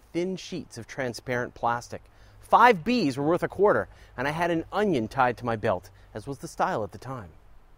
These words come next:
With the discovery of a mega Jupiter-sized world orbiting the star fifty-one Pegasi in nineteen ninety-five, the floodgates opened up. In the years that followed, dozens more planets were discovered, then hundreds, and now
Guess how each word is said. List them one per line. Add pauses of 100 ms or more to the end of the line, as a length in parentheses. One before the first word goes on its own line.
(360)
With
the
discovery
of
a
mega
Jupiter-sized
world
orbiting
the
star (280)
fifty-one
Pegasi
in
nineteen
ninety-five, (380)
the (140)
floodgates (300)
opened
up. (640)
In
the
years
that
followed, (300)
dozens
more
planets
were
discovered, (280)
then (160)
hundreds, (180)
and
now